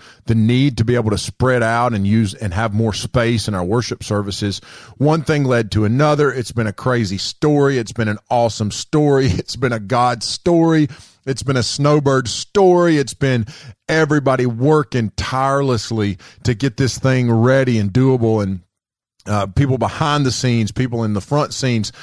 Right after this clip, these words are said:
working on the building to, to make sure the buildings were code, uh, you know, be able to pass codes, and, and we could do some remodel and renovation. And so, so we have got a new campus. We didn't, so this is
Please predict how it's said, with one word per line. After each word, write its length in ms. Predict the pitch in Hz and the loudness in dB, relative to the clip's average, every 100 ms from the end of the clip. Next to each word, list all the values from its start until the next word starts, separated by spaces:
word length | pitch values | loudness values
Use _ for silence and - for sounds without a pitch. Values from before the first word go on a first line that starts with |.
| - - | -20 -8
working 280 | - 135 131 | -2 0 2
on 80 | 131 | 0
the 80 | 110 | 2
building 420 | 113 131 127 123 | 2 2 2 0
to, 160 | 107 92 - - | 0 -2 -8 -6
to 80 | 117 | -2
make 220 | 123 120 | 0 0
sure 100 | 123 | -2
the 80 | 110 | 0
buildings 460 | 98 127 120 107 | 0 0 0 -2
were 100 | 104 | -4
code, 680 | 98 - 139 131 127 110 110 110 | -4 0 2 4 2 -4 -12 -10
uh, 80 | 123 | -6
you 100 | 120 | -2
know, 180 | 107 104 | 0 -2
be 280 | - 110 123 | -6 -2 0
able 120 | 120 | 0
to 60 | 107 | 0
pass 340 | - 117 110 | 0 0 -4
codes, 520 | - 156 143 143 120 | -2 2 2 2 0
and, 160 | 107 98 - - | -4 -6 -12 -8
and 140 | 104 110 | -2 0
we 100 | 113 | 0
could 160 | 107 | -2
do 160 | 113 110 | -2 -2
some 240 | - 104 | -4 -2
remodel 420 | 120 117 117 120 | 0 0 0 0
and 140 | 110 107 | 0 0
renovation. 640 | 104 95 135 135 - 135 | 0 0 0 0 0 0
And 140 | 110 95 - | 0 -2 -8
so, 300 | - 139 135 - | -4 0 0 -2
so 220 | - 131 | -2 0
we 260 | 117 170 | 2 2
have 320 | 147 147 110 98 | 2 2 -2 -2
got 380 | 151 131 120 - | 0 0 -2 -2
a 100 | 110 | 2
new 220 | 110 135 | 4 2
campus. 720 | - 135 135 - 85 - - _ - - _ | 2 2 2 0 -4 -6 -14 _ -20 -20 _
We 140 | 123 | 0
didn't, 360 | 131 170 160 127 - | 2 2 0 -2 -4
so 160 | - 139 | -4 0
this 320 | 123 190 - | 2 0 2
is 300 | 160 143 - | 2 0 -2